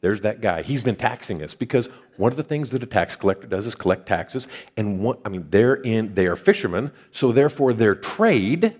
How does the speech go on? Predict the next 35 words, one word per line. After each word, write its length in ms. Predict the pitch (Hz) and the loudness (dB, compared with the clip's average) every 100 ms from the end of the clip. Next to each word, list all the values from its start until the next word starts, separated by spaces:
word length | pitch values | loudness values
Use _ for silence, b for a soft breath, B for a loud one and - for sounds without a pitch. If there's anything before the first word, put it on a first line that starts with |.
| b b b | b b b
is 200 | 113 113 | 2 2
going 280 | 98 113 117 | 2 0 0
to 80 | 107 | 0
get 200 | 117 - | 0 0
taxed. 520 | - - - - - _ _ b b b | -4 -6 -14 -18 -18 _ _ b b b
So 220 | - 120 | 2 4
they 180 | 113 151 | 6 4
also 320 | 143 139 147 | 4 0 -2
know 180 | 127 127 | 0 0
that 140 | 120 | 0
tax 260 | - 117 - | 2 0 2
collectors 360 | - 110 - - | 0 0 0 -4
collect 300 | 101 90 98 | -2 -2 -2
more 300 | 95 107 120 | 0 2 2
than 160 | 120 | 0
they're 260 | 113 110 104 B | 0 0 -2 B
supposed 500 | - 107 - 90 87 | -16 -12 -2 -2 -2
to, 160 | - 123 | -6 -2
more 200 | 127 107 | 2 2
than 160 | 110 110 | 2 0
they 140 | 110 | -2
have 380 | 107 104 95 - | -2 -4 -6 -8
to. 260 | 101 107 120 B B | -4 -4 -4 B B
So 160 | 110 | -4
they 260 | 101 98 147 | -4 -2 0
don't 180 | - 101 | 0 -2
like 220 | 92 - | -4 -2
Levi 320 | 104 95 87 | -2 0 0
any 140 | 87 | -2
more 220 | 90 92 92 | -2 -2 -2
than 140 | 80 | -4
the 80 | 73 | -8
crowd 440 | - 90 78 73 | -4 -2 0 -4
likes 280 | 71 67 - | -6 -6 -8
Levi. 360 | 73 64 - | -10 -10 -12